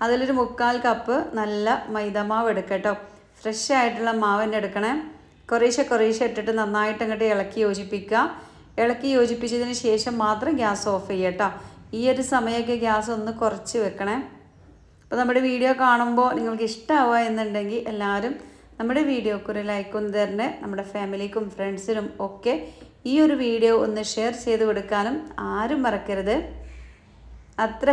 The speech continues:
ഹെൽപ്ഫുൾ ആണ് കേട്ടോ ഈ ഒരു വീഡിയോ. സിമ്പിളാണ്, നല്ല രുചിയാണ്. അപ്പോൾ ദാ മൈദാമാവ് മുഴുവനായിട്ട് ഇട്ട് കൊടുത്തിട്ട് നന്നായിട്ട് അങ്ങോട്ട് ഇളക്കി ഇതിൽ മിക്സ് ആക്കി എടുത്തിട്ടുണ്ട്. നമ്മളിതിൽ മൈദാമാവ് ചേർക്കുന്നത് എന്തിനാന്ന് വെച്ചാൽ നമുക്ക്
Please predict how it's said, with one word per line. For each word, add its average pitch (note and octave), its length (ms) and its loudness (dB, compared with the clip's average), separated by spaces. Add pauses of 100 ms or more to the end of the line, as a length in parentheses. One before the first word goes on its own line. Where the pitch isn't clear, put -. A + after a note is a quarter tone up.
ഹെൽപ്ഫുൾ A#3 400 0 (120)
ആണ് G3 160 0
കേട്ടോ F#3+ 180 -2 (120)
ഈ G3 100 -4
ഒരു G#3 180 0
വീഡിയോ. G#3+ 280 2 (480)
സിമ്പിളാണ്, A#3 720 2
നല്ല - 480 -4
രുചിയാണ്. A3+ 500 0 (720)
അപ്പോൾ A#3+ 180 -2
ദാ C4+ 80 8 (220)
മൈദാമാവ് A#3 580 4
മുഴുവനായിട്ട് A3 600 2
ഇട്ട് A#3 180 0
കൊടുത്തിട്ട് G#3+ 460 2
നന്നായിട്ട് A3 540 0
അങ്ങോട്ട് A#3 280 -2
ഇളക്കി G3+ 320 -2 (580)
ഇതിൽ A3+ 160 2 (120)
മിക്സ് A3 340 -4
ആക്കി A3+ 220 2
എടുത്തിട്ടുണ്ട്. G3+ 520 -2 (920)
നമ്മളിതിൽ C4 380 4 (100)
മൈദാമാവ് A#3 560 4
ചേർക്കുന്നത് A3 460 -2 (100)
എന്തിനാന്ന് A3 440 0
വെച്ചാൽ G3 320 -2 (640)
നമുക്ക് A3 220 -2